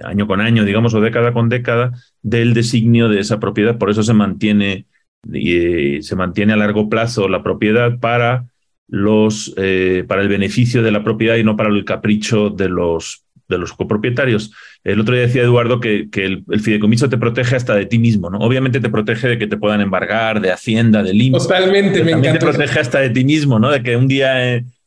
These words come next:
Speaker 1: en un casino se te ocurra, a, a, a apostar o dar las escrituras de tu casa, ¿no? Como pasaba.
Speaker 2: Totalmente.
Speaker 1: <laughs> Porque, porque tú dijiste que no se podía vender o que solo se iba a administrar. Y, y ahora, eh, el, anoche, Luis, escuchaba en un programa de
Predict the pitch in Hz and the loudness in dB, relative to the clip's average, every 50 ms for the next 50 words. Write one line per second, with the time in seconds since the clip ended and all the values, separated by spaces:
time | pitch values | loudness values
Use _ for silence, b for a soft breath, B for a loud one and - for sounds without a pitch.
0 | _ _ _ - 113 123 139 131 135 131 123 - - 156 147 151 151 127 143 107 | _ _ _ -2 0 0 2 2 0 0 0 0 0 0 0 0 0 0 0 0
1 | 131 120 120 131 135 131 131 131 127 123 120 113 110 101 67 58 - 101 104 - | 0 -2 0 0 0 0 2 0 0 0 0 0 0 0 -2 0 0 -2 -2 -2
2 | 62 98 104 104 - - 104 - - 107 107 107 120 113 - - 127 127 123 123 | -2 0 0 0 0 0 -2 -2 -2 -2 -2 -2 -4 -4 -2 0 0 2 2 2
3 | 123 131 139 123 127 120 123 131 120 120 143 135 135 127 123 117 120 107 131 131 | 2 0 0 0 0 0 0 0 0 0 2 2 2 2 0 0 0 0 0 -2
4 | 131 - 110 117 131 127 127 113 - 98 - - 175 180 180 175 185 190 190 165 | -2 -2 -2 -2 0 0 0 0 0 0 0 0 0 2 2 2 2 0 0 0
5 | 147 143 123 - - - 139 127 135 127 - 127 120 123 123 120 123 - 117 113 | 0 -2 -2 -2 -6 -8 -6 -4 -2 -2 0 0 -2 -2 -2 -4 -4 -4 -6 -8
6 | 117 B B B B B B B B B - 127 123 120 135 123 117 117 120 - | -8 B B B B B B B B B 0 2 2 2 2 2 2 0 0 0
7 | 123 113 120 120 143 147 151 151 123 151 156 123 123 160 156 131 120 123 120 131 | 0 2 2 2 2 2 2 2 2 0 0 0 0 -2 -2 0 0 0 0 0
8 | - 151 120 127 127 127 135 131 123 120 131 139 131 117 - 92 98 104 - 113 | 0 2 2 2 4 4 4 4 4 2 2 2 2 0 -2 -4 -6 -4 0 0
9 | 104 101 95 - 123 120 123 120 120 117 113 117 117 113 113 110 104 98 - - | 0 0 0 0 0 0 0 0 0 0 2 0 0 0 0 0 -2 -2 -4 -4
10 | 120 113 110 104 107 B B B B B B B B B B _ - - 117 113 | -2 -2 -2 -2 -4 B B B B B B B B B B _ -2 0 2 2
11 | 117 113 113 107 107 110 113 117 123 131 139 156 151 - - - - - 104 117 | 4 2 2 2 2 2 2 4 4 4 2 2 0 0 0 0 0 0 0 0
12 | 113 113 113 110 107 - 107 110 127 135 135 - - 147 139 139 139 131 135 135 | 0 0 0 -2 -2 -2 -2 0 0 -2 -2 0 2 2 4 4 2 2 2 0
13 | 131 123 135 131 123 - 117 113 - 123 120 123 120 120 120 120 120 117 107 117 | 0 0 -2 -2 -2 -2 -4 -2 0 0 2 2 4 4 6 6 6 4 4 2
14 | 113 113 107 104 107 110 110 107 104 101 95 90 | 2 2 2 2 2 2 2 2 2 0 0 -2